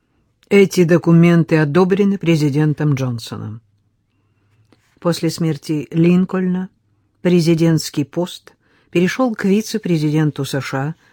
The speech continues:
Джонсону. "Мне бы хотелось знать причину, заставляющую правительство принимать столь бесчеловечные законы". Вероятно, кое-кто боится, что в случае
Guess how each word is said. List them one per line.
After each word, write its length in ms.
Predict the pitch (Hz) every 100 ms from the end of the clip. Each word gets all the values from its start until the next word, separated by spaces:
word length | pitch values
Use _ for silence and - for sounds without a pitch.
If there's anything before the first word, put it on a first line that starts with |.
| -
Джонсону. 720 | 156 147 123 - 104 104 113 _ _ _ _ _ _ _ _ _ _ -
"Мне 400 | 165 185 190 190
бы 140 | 180
хотелось 540 | 175 175 180 175 170 156
знать 560 | 151 170 165 - - _ _ _ _ _
причину, 800 | 180 170 156 - 233 180 110 104 _ _ _
заставляющую 840 | 151 180 - 185 180 180 170 175
правительство 640 | 165 170 170 165 151 - 160
принимать 440 | 165 170 170 175
столь 340 | - - 202 190
бесчеловечные 920 | 185 - - 170 170 175 - 170 170
законы". 640 | 156 160 - 123 113 117 - _ _ _ _ _ _ _ _ _ _ _ -
Вероятно, 920 | 330 185 151 151 - 143 139 131 123 _ _ _ _ _
кое-кто 440 | - 156 151 - 147
боится, 540 | 151 151 160 - -
что 260 | 139 - 151
в 60 |
случае 600 | - 156 151 - 143 143